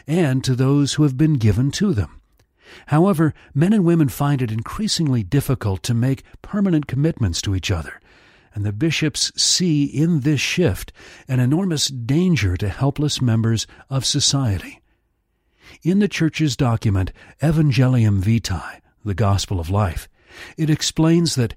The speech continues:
when a people lose confidence in fidelity between husbands and wives,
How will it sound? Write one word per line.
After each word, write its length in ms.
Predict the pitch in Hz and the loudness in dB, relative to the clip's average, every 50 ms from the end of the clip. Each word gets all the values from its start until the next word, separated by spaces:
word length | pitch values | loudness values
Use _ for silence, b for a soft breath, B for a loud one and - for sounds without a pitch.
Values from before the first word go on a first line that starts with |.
| b b b b b | b b b b b
when 200 | b 131 131 120 | b 0 2 2
a 60 | 123 120 | 2 0
people 520 | - - 196 208 - - 175 160 139 131 | -2 -2 -2 -2 0 0 0 0 0 2
lose 280 | 143 143 156 160 143 - | 2 2 2 0 -2 -6
confidence 720 | - - - 160 160 165 - - 160 139 131 120 117 - | -8 -6 -2 0 0 0 0 0 0 0 0 0 0 -2
in 100 | 127 113 | -2 -2
fidelity 640 | 104 - 131 123 107 120 117 120 123 107 98 101 95 | -2 -2 -4 -2 -2 0 -2 0 0 0 0 0 -2
between 380 | 87 82 95 - - 113 107 95 | -2 -4 -6 -4 -2 0 0 0
husbands 520 | 92 - 120 139 123 - - 113 98 85 | 0 0 0 -2 -2 0 -2 -2 0 0
and 140 | 95 90 87 | -2 -2 -2
wives, 500 | 90 117 120 110 98 85 78 76 - | -2 -2 0 0 -2 -2 -4 -4 -6